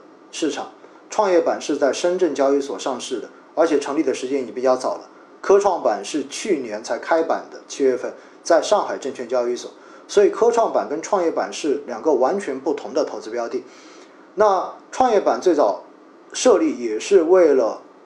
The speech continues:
给科技创新企业，就是达不到主板，也就是达不到深交，达不到我们说的上证指数或者是深成指数，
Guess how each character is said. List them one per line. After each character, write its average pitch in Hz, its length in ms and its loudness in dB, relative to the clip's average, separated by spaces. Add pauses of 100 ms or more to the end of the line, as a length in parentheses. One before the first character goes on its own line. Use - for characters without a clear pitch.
给 117 280 -2
科 190 180 6
技 190 140 4
创 170 220 -2
新 180 180 -4
企 95 240 -10
业， 113 200 -8 (180)
就 190 100 6
是 160 120 2
达 131 260 0
不 156 140 -4
到 156 160 2
主 127 280 -6
板， 160 280 -2 (120)
也 127 100 0
就 151 60 2
是 160 60 0
达 139 180 4
不 175 140 -4
到 170 300 2 (160)
深 185 340 0
交， 180 300 4 (160)
达 147 120 2
不 170 120 -2
到 170 160 4
我 131 120 0
们 135 140 -6
说 147 200 -2
的 131 120 -2
上 156 240 -2
证 139 320 -2
指 101 160 -10
数 147 260 -2 (300)
或 160 80 0
者 123 80 -4
是 143 180 -4
深 190 200 -2
成 - 180 -8
指 - 160 -14
数， - 200 -8